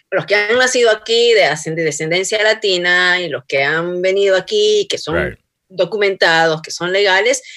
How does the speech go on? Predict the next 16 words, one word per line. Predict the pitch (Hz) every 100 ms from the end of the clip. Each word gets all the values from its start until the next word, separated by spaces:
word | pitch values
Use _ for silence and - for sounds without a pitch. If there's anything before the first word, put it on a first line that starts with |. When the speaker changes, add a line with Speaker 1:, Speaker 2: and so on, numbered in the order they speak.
| -
Speaker 1:
y | 240
también | 226 220 220 226 254 - - _ -
los | 175 160
que | 165
han | 175
venido | 196 208 220
aquí, | 220 214 220 254
que | 170
son | - 170
inmigrantes | 175 175 165 151 208 220 233 202
indocumentados. | 165 151 147 131 156 254 262 202 156 160 - - - -
La | 185 170
mayoría | 165 170 185 254 294
de | 277
inmigrantes | 226 233 254 254 247
indocumentados | 226 214 240 262 269 240 254 339 330 -